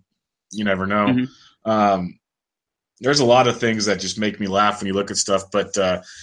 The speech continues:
Speaker 1: most importantly, we'll get into this a little later, is there's a lot of guys that did not get drafted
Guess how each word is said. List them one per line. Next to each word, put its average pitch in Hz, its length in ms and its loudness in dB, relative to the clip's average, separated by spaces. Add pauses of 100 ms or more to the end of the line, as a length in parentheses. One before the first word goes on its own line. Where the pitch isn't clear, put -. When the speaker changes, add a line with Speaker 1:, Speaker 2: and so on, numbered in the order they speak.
(180)
Speaker 1:
most 131 220 0
importantly, 110 460 2
we'll 107 100 0
get 107 100 2
into 107 140 2
this 104 160 0
a - 20 -6
little 101 180 2
later, 101 300 2
is 90 260 -4 (1300)
there's 135 180 2
a 131 60 4
lot 123 120 6
of 117 60 2
guys 107 160 4
that 95 140 -4
did 92 120 -6
not 107 240 2
get 101 120 -6
drafted 92 560 -4